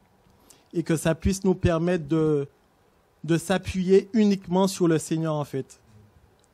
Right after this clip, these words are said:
Déjà, parce que en étant dans, dans la famille, euh, avec les parents, la mère et le, et le père, des fois,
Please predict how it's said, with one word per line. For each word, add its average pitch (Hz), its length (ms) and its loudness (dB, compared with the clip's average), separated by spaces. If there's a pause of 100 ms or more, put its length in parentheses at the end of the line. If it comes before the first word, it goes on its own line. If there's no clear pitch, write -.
(520)
Déjà, 156 220 -2
parce 180 240 0
que 180 160 2 (160)
en 170 140 0
étant 208 320 2
dans, 170 460 0 (400)
dans 156 120 -2
la 151 140 0
famille, 170 520 0
euh, 156 300 -2 (280)
avec 156 320 -4
les 156 120 -2
parents, 165 380 -4
la 156 120 -2
mère 170 260 -2
et 160 60 -2
le, 156 100 -4
et 147 180 -4
le 147 120 -2
père, 202 340 -2 (840)
des 175 140 4
fois, 208 160 -2